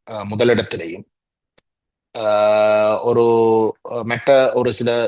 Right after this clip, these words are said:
சபைகள்ல வந்து தமிழரசு கட்சி, ஆஹ், முதலிடத்திலையும், ஆஹ், ஜனநாயக தமிழ் தேசிய கூட்டணிக்கு எந்த ஒரு சபையிலையும் முதலாம் இல்லாட்டி இரண்டாம் இடத்திலையும் இல்லாமல், அதாவது மூன்று இல்லாட்டி நாலு இல்லாட்டி அஞ்சு கீழே இருந்தது.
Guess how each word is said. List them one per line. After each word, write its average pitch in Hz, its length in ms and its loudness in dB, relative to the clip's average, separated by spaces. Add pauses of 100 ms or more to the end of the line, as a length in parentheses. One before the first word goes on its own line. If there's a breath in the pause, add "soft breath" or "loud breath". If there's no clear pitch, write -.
சபைகள்ல 110 400 -2
வந்து 110 220 -6
தமிழரசு 113 420 -2
கட்சி, 113 520 -4 (380)
ஆஹ், 101 840 -10 (200)
முதலிடத்திலையும், 104 760 -4 (960)
ஆஹ், 101 760 -4
ஜனநாயக 127 480 0
தமிழ் 135 200 -2
தேசிய 127 320 0
கூட்டணிக்கு 113 420 -4
எந்த 135 240 0
ஒரு 127 80 -2
சபையிலையும் 120 580 -4 (100)
முதலாம் 123 380 0
இல்லாட்டி 117 220 -2
இரண்டாம் 113 420 -2
இடத்திலையும் 107 400 -8
இல்லாமல், 107 460 -2 (200)
அதாவது 101 220 -10
மூன்று 107 260 -2
இல்லாட்டி 107 160 0
நாலு 104 320 -4
இல்லாட்டி 104 240 -4
அஞ்சு 101 240 -6 (140)
கீழே 107 260 -6 (100)
இருந்தது. 98 520 -10